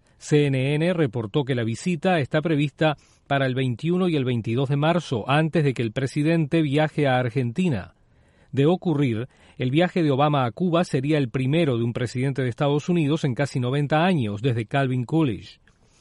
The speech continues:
Sin embargo, la apertura en Cuba no ha incluido los derechos humanos y el cese de la persecución a los disidentes, dos temas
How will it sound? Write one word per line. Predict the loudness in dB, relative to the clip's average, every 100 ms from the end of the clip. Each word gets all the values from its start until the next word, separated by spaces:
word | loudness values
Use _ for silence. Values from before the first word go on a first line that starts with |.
| _
Sin | -2 0
embargo, | 2 2 2 -2 -6 -8 -20 -6
la | 0 2
apertura | 2 -2 -2 0 2
en | 2 2
Cuba | 0 0 0 -4 -12 -14 -2
no | 2 4 4
ha | 2
incluido | 0 2 2 2 2
los | 2
derechos | 0 -2 -4 -4
humanos | 0 0 2 -2 -4
y | -4
el | -2 -4
cese | -2 -2 0 0
de | 0
la | -2
persecución | -2 -4 -4 -4 -8 -4 -2 0
a |
los | 0 -2
disidentes, | -4 -2 0 0 0 -6 -12
dos | -4 -2 -2
temas | 0 0 0 -2 -6